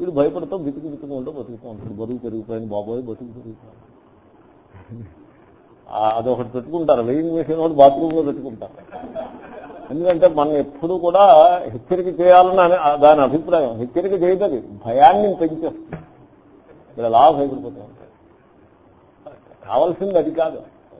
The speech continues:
వెయింగ్ మెషిన్ బాత్రూంలో పెట్టుకోండి. ఇప్పుడు మనందరికీ వెయింగ్ మెషిన్ ఉన్నాయా బాత్రూంలో? మనం చిలకలాగా బాగానే ఉన్నాం కదా. కావాల్సింది ఏంటంటే ఆహార నియమం ఉండాలి, కష్టపడి పని చేయాలి, కానీ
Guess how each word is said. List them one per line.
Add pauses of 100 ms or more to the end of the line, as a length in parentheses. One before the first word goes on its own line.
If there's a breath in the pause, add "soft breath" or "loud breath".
వెయింగ్
మెషిన్
బాత్రూంలో
పెట్టుకోండి.
ఇప్పుడు
మనందరికీ
వెయింగ్
మెషిన్
ఉన్నాయా
బాత్రూంలో?
మనం (100)
చిలకలాగా
బాగానే
ఉన్నాం
కదా.
కావాల్సింది
ఏంటంటే
ఆహార
నియమం
ఉండాలి,
కష్టపడి
పని
చేయాలి,
కానీ